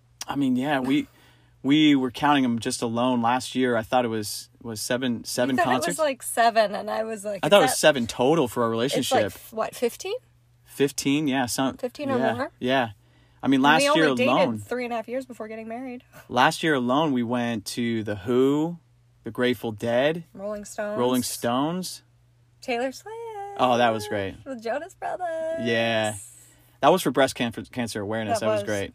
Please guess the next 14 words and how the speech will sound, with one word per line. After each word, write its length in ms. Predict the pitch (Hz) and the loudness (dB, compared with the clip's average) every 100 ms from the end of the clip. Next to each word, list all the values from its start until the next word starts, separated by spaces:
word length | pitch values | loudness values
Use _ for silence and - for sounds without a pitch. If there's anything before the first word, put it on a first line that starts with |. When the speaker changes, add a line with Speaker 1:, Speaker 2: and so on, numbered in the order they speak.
| - | -12
Speaker 2:
That 60 | 214 | -12
was 180 | 214 | -10
a 80 | 208 | -10
really 200 | 202 202 | -10 -12
great 220 | 196 202 | -10 -12
concert. 480 | - 202 - 202 202 _ 117 | -10 -16 -14 -16 -16 _ -6
Speaker 1:
Yeah. 400 | 107 107 104 104 | -2 0 -2 -6
Speaker 2:
So 220 | - - _ - | -16 -20 _ -20
good. 80 | _ _ _ _ - | _ _ _ _ 2
Speaker 1:
Missing 300 | 156 - 143 | 4 4 2
those 160 | 123 | 0
times 280 | 135 117 110 | 0 0 0
right 140 | 110 110 | -2 -2
now. 280 | 110 107 | -4 -6